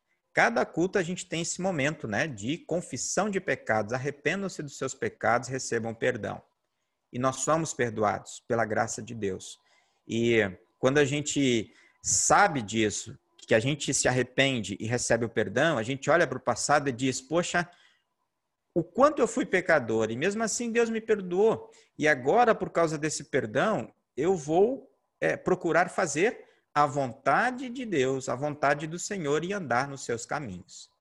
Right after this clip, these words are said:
Versículo seis. "Vocês semearam", e olha o que, que aconteceu então com o povo. "Muitas sementes, mas colheram pouco.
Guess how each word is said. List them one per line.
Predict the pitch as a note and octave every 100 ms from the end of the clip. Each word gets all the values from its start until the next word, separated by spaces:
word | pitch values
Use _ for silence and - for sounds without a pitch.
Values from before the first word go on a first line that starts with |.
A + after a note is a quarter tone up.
| _ _ _ _ _ _ _
Versículo | D3 D#3 B3 A#3+ G#3
seis. | - - A2+ G2 G2
"Vocês | C#3 F#3 - C4
semearam", | - G3+ C#3+ B2 F#3 D3 A2+
e | B2+
olha | D3 A3
o |
que, | A3 A3
que |
aconteceu | G#3 G3+ F#3 F3 F3+ G#3
então | F#3+ D#3+ C#3+
com | D3
o | C3
povo. | - A#2+ G#2 G2 G#2
"Muitas | D#3+ C4 A3+
sementes, | - F3 D#3 D#3+ D3+ F#3+ - - _ _ _
mas | - C#3+
colheram | - D3+ F3+ F#3
pouco. | - E3 D#3+ -